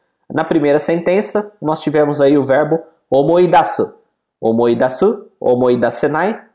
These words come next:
omoidasemasen. Significa lembrar. Depois temos o verbo ouvir, conseguir ouvir. Kikoeru, kikoenai, kikoemasen.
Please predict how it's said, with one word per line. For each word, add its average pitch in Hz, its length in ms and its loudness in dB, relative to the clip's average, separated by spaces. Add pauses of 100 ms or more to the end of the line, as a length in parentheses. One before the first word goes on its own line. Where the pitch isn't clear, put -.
omoidasemasen. 143 1120 -2 (220)
Significa 131 800 -4 (100)
lembrar. 120 680 -2 (560)
Depois 202 400 0
temos 196 340 0
o 185 60 2
verbo 175 560 2
ouvir, 156 560 2
conseguir 139 480 -2
ouvir. 127 500 0 (640)
Kikoeru, 160 760 2 (160)
kikoenai, 165 760 2 (140)
kikoemasen. 135 880 -2